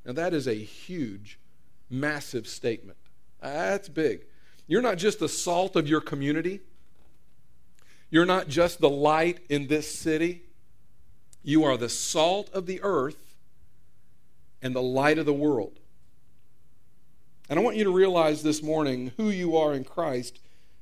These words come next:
so that you will know what to do. Jesus said it this way, You are the salt of the earth, but if the salt loses its saltiness, how can it be made salty again?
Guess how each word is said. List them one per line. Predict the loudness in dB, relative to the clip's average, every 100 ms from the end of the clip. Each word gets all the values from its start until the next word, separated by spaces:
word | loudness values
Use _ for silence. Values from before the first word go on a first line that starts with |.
| 0
so | 4
that | 4
you | 4
will | 2 2
know | 2
what | 2 0
to |
do. | -8 -8 -10 -12 -14 -14 -16 -16 -14 -14 -14 -16 -16 -16 -16 -14 -14 -14 -14 -14 -4
Jesus | 0 0 0 4
said | 4
it | 4
this | -2 -2
way, | -4 -6 -10 -16 -16 -8
You | 2
are | 4
the | 4
salt | 4 2 4
of | 2
the | 2
earth, | 2 0 -6 -12 -16 -16 -16 -16 -16 -16 0
but | 4
if | 6
the | 6
salt | 2 2 4 4 6
loses | 4 4 2 -2
its | -2 -4
saltiness, | 2 2 2 0 0 -2
how | -2 0 2
can | 2 0
it | 2
be | 2
made | 4 2 2
salty | -2 2 2 2 0 -2 -2 -8 -4
again? | -2 2 0 0 -4